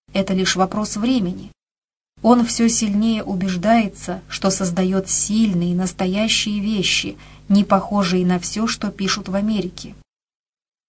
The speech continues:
И перед лицом этой великолепной уверенности Мейбл набралась храбрости и заговорила. Его рассказы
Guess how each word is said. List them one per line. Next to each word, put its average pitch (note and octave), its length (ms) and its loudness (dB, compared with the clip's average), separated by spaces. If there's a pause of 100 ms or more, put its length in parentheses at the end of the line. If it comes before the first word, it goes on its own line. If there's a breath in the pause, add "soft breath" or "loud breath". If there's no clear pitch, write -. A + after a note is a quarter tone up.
(160)
И A#3 140 4
перед A#3+ 260 2
лицом B3 540 0
этой A3+ 320 -2
великолепной G#3 720 -2
уверенности F#3 880 -2 (280)
Мейбл G3 520 0
набралась F#3 540 0
храбрости G3 680 -2
и F#3+ 180 -4
заговорила. F3 680 -2 (840)
Его G#3+ 320 2
рассказы A#3+ 640 0